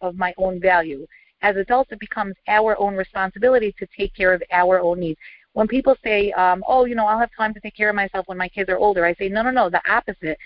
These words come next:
You have to take care of yourself. Uh, um, I'll have time to take care of myself when the kids are older." I tell them, "No, it's the opposite.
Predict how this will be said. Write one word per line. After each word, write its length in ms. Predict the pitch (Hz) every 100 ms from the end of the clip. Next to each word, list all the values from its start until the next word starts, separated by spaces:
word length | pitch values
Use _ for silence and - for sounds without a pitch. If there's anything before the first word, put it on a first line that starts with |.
| - _ -
You 80 |
have 100 | 202
to 100 | -
take 200 | 196 208
care 160 | - 202
of 100 | 190
yourself. 340 | 190 - 190 -
Uh, 80 | 202 _ -
um, 140 | 196 -
I'll 120 | 214
have 120 | 233
time 200 | 220 208
to 40 |
take 120 | - 202
care 100 | 208
of 80 |
myself 500 | 185 180 - 196 208 202
when 120 | 180
the 80 | 185
kids 160 | 208
are 60 | 196
older." 220 | 247 220
I 80 | 180
tell 180 | 180 196
them, 160 | 190
"No, 140 | 208 196
it's 100 | 175
the 180 | - 226
opposite. 380 | 226 185 -